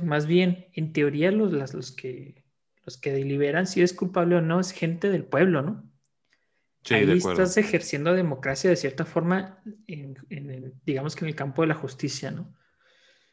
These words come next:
Speaker 1: Eh, y en México en eso no participamos, ¿no? Este, no son, los juicios no en México
Speaker 2: No,
Speaker 1: no
Speaker 2: no,
Speaker 1: son
Speaker 2: no.
Speaker 1: así. Y, y, eh, nos, se supone que las leyes nos representan los diputados y los senadores.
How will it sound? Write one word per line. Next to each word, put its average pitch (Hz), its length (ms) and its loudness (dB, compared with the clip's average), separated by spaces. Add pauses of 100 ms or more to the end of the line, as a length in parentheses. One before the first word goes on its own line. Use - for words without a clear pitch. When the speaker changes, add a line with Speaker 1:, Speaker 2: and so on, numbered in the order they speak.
(300)
Speaker 1:
Eh, 139 680 -2
y 170 100 -2
en 151 80 2
México 175 360 2
en 156 80 2
eso 190 160 0
no 190 120 2
participamos, 190 800 0
¿no? 214 160 -4 (300)
Este, - 360 -12
no 139 100 -6
son, 156 200 -4
los 156 140 -6
juicios 175 260 0
no 170 80 0
en 147 80 -4
México 147 280 -4
Speaker 2:
No, 165 60 6
Speaker 1:
no 185 60 8
Speaker 2:
no, 185 120 6
Speaker 1:
son 185 60 2
Speaker 2:
no. 202 80 4
Speaker 1:
así. 190 380 0 (800)
Y, 139 920 -6
y, 170 240 4
eh, - 280 2
nos, 175 360 2
se - 160 -12
supone 180 500 4
que 165 140 4
las 147 160 2
leyes 175 420 4
nos 151 160 -2
representan 139 580 -4
los 170 140 0
diputados 143 680 -4
y 160 40 -6
los 139 160 -6
senadores. 147 760 -2